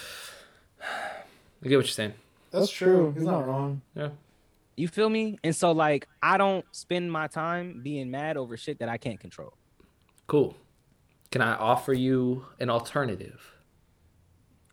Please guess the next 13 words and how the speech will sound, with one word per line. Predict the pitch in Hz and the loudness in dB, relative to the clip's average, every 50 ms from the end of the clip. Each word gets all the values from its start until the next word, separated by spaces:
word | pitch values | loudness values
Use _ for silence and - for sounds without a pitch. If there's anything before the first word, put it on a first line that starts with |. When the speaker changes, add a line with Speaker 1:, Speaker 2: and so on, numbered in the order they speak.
| _ _ _ _ _ _ _ _ - | _ _ _ _ _ _ _ _ -10
Speaker 3:
Yeah, | 135 175 262 285 220 135 | -2 2 4 4 4 4
go | 113 196 247 | 4 4 4
ahead. | 226 139 101 - | 4 4 2 2
Speaker 1:
Would | 143 139 165 160 143 | 6 6 6 8 8
you | 170 170 151 | 6 6 6
feel, | 151 - - 190 190 180 | 4 4 4 6 6 6
how, | - 185 170 | 6 4 4
so | 165 - 175 165 | 6 6 6 6
then | 156 147 143 | 6 6 6
how | 139 160 160 156 | 8 8 10 10
do | 151 | 8
you | 151 143 135 | 6 4 0
feel | - - 190 208 214 185 151 139 131 127 131 131 - - | 0 2 4 10 12 12 12 12 12 8 6 4 -2 -12